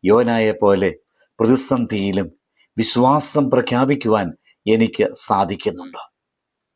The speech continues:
നമ്മുടെ ജീവിതത്തിലും കൊടുങ്കാറ്റുകൾ വരാം, പരീക്ഷകൾ വരാം, എന്നാൽ ദൈവം നമ്മോട് കൂടെ ഉണ്ടെങ്കിൽ നമുക്കൊരിക്കലും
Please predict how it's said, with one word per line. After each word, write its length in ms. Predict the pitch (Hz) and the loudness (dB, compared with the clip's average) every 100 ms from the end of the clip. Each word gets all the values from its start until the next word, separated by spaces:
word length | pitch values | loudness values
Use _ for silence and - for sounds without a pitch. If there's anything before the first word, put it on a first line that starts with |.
| _ - - | _ -20 -8
നമ്മുടെ 160 | 107 113 | -2 -2
ജീവിതത്തിലും 720 | 117 - 127 135 131 117 110 | 0 2 4 4 2 2 2
കൊടുങ്കാറ്റുകൾ 880 | - 117 117 113 117 117 117 107 98 | 0 0 0 0 -2 -2 0 0 0
വരാം, 280 | 92 98 82 _ _ _ _ _ _ 113 | 0 0 -4 _ _ _ _ _ _ -2
പരീക്ഷകൾ 760 | 120 151 151 - 135 110 98 | 2 2 0 0 0 0 0
വരാം, 340 | 92 92 - _ _ | 0 -2 -6 _ _
എന്നാൽ 420 | 107 95 95 85 - _ _ - | -2 0 0 -4 -8 _ _ -14
ദൈവം 540 | 95 80 117 120 123 | -8 0 2 2 2
നമ്മോട് 340 | 117 110 110 104 | 2 4 2 2
കൂടെ 240 | 104 101 | 2 2
ഉണ്ടെങ്കിൽ 560 | 98 92 98 85 92 - _ _ _ _ _ - | 2 2 0 0 -4 -6 _ _ _ _ _ -10
നമുക്കൊരിക്കലും 920 | 95 101 - 101 101 - 98 95 - | -6 -6 -2 -2 -2 -6 -2 -2 -2